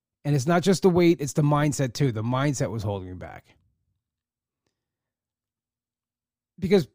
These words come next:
heavy people do things. Overweight people do things every day. They travel, they, they, but my head was holding me back. I didn't want any of the,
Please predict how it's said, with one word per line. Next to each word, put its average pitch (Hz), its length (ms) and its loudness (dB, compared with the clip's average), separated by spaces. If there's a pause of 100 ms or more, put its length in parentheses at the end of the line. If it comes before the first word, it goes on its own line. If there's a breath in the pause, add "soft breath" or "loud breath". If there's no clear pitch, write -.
(240)
heavy 208 240 4
people 165 240 2
do 143 160 2
things. 135 420 -2 (1900)
Overweight 160 340 6
people 160 180 4
do 147 100 0
things 151 220 2
every 143 180 2
day. 135 220 2
They 120 120 0
travel, 123 440 0
they, 101 200 -6
they, 101 220 -8 (180)
but 120 160 -8 (920)
my 160 180 0
head 160 240 2
was 151 160 0
holding 131 260 2
me 120 60 -2
back. 113 120 -4
I 143 60 2
didn't 156 180 2
want 151 280 0 (320)
any 156 220 4
of 143 80 2
the, 135 440 2